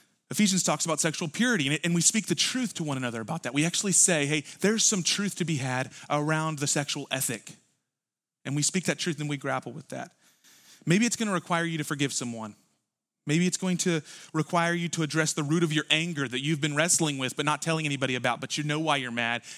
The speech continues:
and you can't really figure out how to handle it. Maybe it's gonna return you to engaging with your spouse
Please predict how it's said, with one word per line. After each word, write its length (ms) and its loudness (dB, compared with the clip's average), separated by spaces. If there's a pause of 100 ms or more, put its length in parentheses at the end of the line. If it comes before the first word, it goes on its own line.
and 100 -2
you 80 -2
can't 260 -2
really 200 2
figure 220 0
out 80 0
how 100 -6
to 60 -4
handle 360 -6
it. 180 -14 (540)
Maybe 240 4
it's 120 2
gonna 160 0
return 680 0 (260)
you 220 0
to 160 0
engaging 480 2
with 160 -6
your 100 0
spouse 680 -2